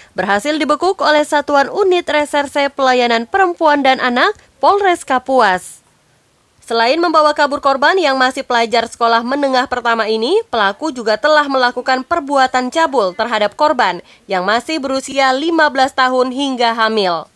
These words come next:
Kejadian ini berawal dari laporan orang tua korban, warga Jalan Jepang, Kecamatan Selat, Kota Kuala Kapuas, di mana korban dikabarkan dalam beberapa hari tidak pulang dan diketahui korban dibawa kabur oleh seseorang saat pulang sekolah.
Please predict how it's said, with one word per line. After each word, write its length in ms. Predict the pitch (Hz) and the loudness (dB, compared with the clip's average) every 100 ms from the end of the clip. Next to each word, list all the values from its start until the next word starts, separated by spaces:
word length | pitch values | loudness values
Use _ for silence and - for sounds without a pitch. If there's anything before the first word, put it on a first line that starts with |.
| _ _ _ _ _ _ _ _ _ _ _ _ | _ _ _ _ _ _ _ _ _ _ _ _
Kejadian 420 | - 233 262 277 302 | -8 -2 0 2 0
ini 100 | 311 381 | 0 0
berawal 480 | 349 302 294 359 320 | 2 4 4 2 0
dari 160 | 302 | 0
laporan 480 | 302 269 269 269 311 | 2 0 2 0 0
orang 320 | - 277 269 | 0 0 0
tua 160 | 269 247 | -2 0
korban, 420 | 226 208 202 269 403 | -2 0 0 0 0
warga 480 | 254 226 220 262 | 0 0 0 -2
Jalan 320 | 233 214 208 214 | 0 0 0 -2
Jepang, 480 | 269 277 202 170 | -2 0 0 -2
Kecamatan 560 | 220 277 269 240 226 220 | -8 -4 -2 0 0 -2
Selat, 400 | 226 226 254 - | 0 2 2 0
Kota 400 | - 269 - 262 | -2 -2 0 -2
Kuala 320 | 262 240 214 | 0 0 0
Kapuas, 720 | 214 208 208 247 196 180 - - _ _ _ _ _ - | 0 -2 0 0 2 0 -8 -20 _ _ _ _ _ -6
di 80 | 208 | -2
mana 400 | 220 226 311 415 | 0 2 0 0
korban 320 | 330 311 330 | 0 2 2
dikabarkan 720 | 339 302 285 277 269 320 339 | 0 0 2 2 2 0 2
dalam 240 | 277 269 | 2 2
beberapa 480 | 294 277 254 233 233 | 2 0 2 2 2
hari 320 | 233 220 285 | 0 0 -2
tidak 400 | 339 339 269 247 | -6 -6 -4 -4
pulang 480 | - 320 311 190 165 _ _ _ | -4 -2 0 -2 -4 _ _ _
dan 240 | 175 214 214 | -2 -2 -2
diketahui 560 | - 302 294 294 320 | -4 -2 0 0 0
korban 400 | 381 320 294 302 | 0 0 2 0
dibawa 320 | 320 294 247 240 | 0 0 2 2
kabur 400 | 240 196 240 370 | 0 -2 -2 -2
oleh 300 | - 247 285 | 0 0 0
seseorang 560 | 254 226 202 214 262 | -4 -2 0 2 0
saat 480 | 302 294 254 247 247 | -2 -2 0 0 -4
pulang 320 | - 233 214 | -2 0 0
sekolah. 560 | 233 240 214 208 180 175 | -2 -4 0 2 2 0